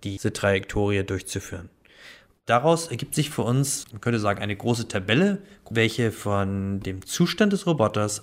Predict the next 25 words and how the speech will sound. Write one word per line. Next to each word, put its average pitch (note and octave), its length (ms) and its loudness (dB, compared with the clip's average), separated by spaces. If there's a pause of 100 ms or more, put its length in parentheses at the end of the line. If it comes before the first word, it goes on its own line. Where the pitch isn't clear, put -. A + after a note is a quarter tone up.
auf - 160 0
die G2 140 0
Aktionen F#2+ 560 0
des G2 160 -2
Roboters F#2 580 0
das - 180 -2
mappt. - 460 -4 (160)
Man B2 100 0
muss D3 80 4
sich C#3+ 80 2
das B2 160 -2
wirklich C3 240 0
so B2+ 80 0
vorstellen, B2+ 440 0
als G#2+ 120 -4
hätte A2 160 0
der G2 120 -2
Computer G#2 380 -2
da F#2+ 200 -2
ein F#2+ 200 -6 (280)
großes G#2+ 260 0
Telefonbuch A#2 580 0
und G#2+ 140 -2
würde G2+ 160 2
nachschauen, G#2 560 0